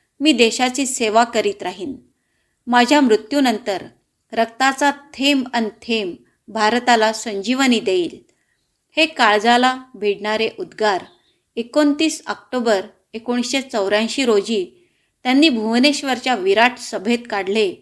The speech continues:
आणि एकतीस ऑक्टोबर या दिवशी सुरक्षा दलातील सैनिकाने त्यांच्यावर स्टेनगनमधून गोळ्यांचा वर्षाव केला.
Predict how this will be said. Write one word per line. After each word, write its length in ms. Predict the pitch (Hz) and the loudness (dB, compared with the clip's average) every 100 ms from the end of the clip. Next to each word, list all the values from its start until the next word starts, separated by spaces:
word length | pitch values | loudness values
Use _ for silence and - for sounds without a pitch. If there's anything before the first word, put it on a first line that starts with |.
| _ _ _ _ _ | _ _ _ _ _
आणि 320 | 214 208 226 - _ _ _ _ _ | -2 -2 -4 -10 _ _ _ _ _
एकतीस 500 | 262 254 - 330 - - | -10 -8 -4 -4 -4 -8
ऑक्टोबर 640 | 208 - 262 220 208 185 - 247 | -10 -8 -6 -2 -2 -2 -10 -4
या 160 | 226 | 0
दिवशी 560 | 233 214 185 - 233 180 - _ _ _ | 2 0 -2 -2 -4 -6 -12 _ _ _
सुरक्षा 560 | - 262 294 294 330 | -2 2 2 2 0
दलातील 520 | 311 214 208 226 254 240 | 0 2 2 2 0 -6
सैनिकाने 880 | 233 208 220 254 240 196 175 - _ _ _ - | -6 -4 -2 2 0 0 -6 -12 _ _ _ -4
त्यांच्यावर 600 | 240 233 285 277 294 330 320 _ _ | 0 2 4 4 4 0 -6 _ _
स्टेनगनमधून 1000 | - - 285 311 294 277 226 202 202 202 | -12 0 4 4 4 2 0 -2 -6 -8
गोळ्यांचा 640 | 196 208 226 220 208 214 | -6 -2 0 0 -4 -6
वर्षाव 420 | 175 180 - 208 190 | -6 -4 0 0 -2
केला. 240 | 185 156 | -8 -12